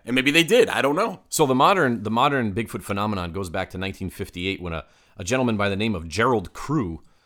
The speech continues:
Speaker 2: found some large footprints in Humboldt County, California, and that's where the,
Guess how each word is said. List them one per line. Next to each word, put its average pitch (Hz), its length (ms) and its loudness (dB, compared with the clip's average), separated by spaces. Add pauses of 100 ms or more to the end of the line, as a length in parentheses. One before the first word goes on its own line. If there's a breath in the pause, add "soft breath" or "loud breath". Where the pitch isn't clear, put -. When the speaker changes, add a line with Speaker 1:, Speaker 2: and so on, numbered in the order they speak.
(120)
Speaker 2:
found 117 260 -2
some 101 120 -6
large 110 420 0
footprints - 640 -6
in 90 220 -8
Humboldt 110 480 -2
County, 95 300 -4
California, 92 640 -4
and 87 120 -6
that's 110 160 -4
where 113 80 -6
the, 90 240 -8